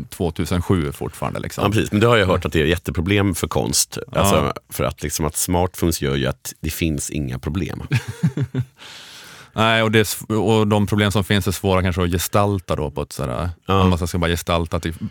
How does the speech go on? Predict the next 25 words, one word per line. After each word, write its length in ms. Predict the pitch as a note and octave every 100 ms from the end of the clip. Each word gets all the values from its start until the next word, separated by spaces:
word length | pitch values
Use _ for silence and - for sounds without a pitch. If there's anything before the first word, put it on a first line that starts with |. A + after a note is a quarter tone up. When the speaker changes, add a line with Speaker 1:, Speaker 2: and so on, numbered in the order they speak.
| -
Speaker 1:
kommer 280 | - F2 E2+
upp, 340 | E2+ - _
eh, 80 | F2 E2
olika 840 | E2+ E2 E2 - E2+ E2+ E2+ E2+ G2+
poster 600 | - F#2 - - F2+ E2+ D#2+
på 160 | E2+
skärmen, 460 | - F2+ F2 E2 D2+
liksom, 180 | - F#2
Speaker 2:
Ja. 120 | F#2
Speaker 1:
och, 320 | F2+ - - - -
ja. 260 | F2 F2 - _ _ _ -
Ja, 80 | A2
jag 80 | A2+
vet, 120 | A2+
jag 120 | B2+ B2+
vet 140 | A2+
inte, 140 | G#2+
men 120 | G#2+ G#2+
vad, 140 | G#2+
men 240 | G#2 A2+
då, 100 | A2
liksom, 600 | G2+ - G2 G2+ G2 G2
var 260 | G2+ F#2+ F#2+
en 300 | G#2 G2 F#2
grej 640 | F2 F2+ F2+ F2+ F2 E2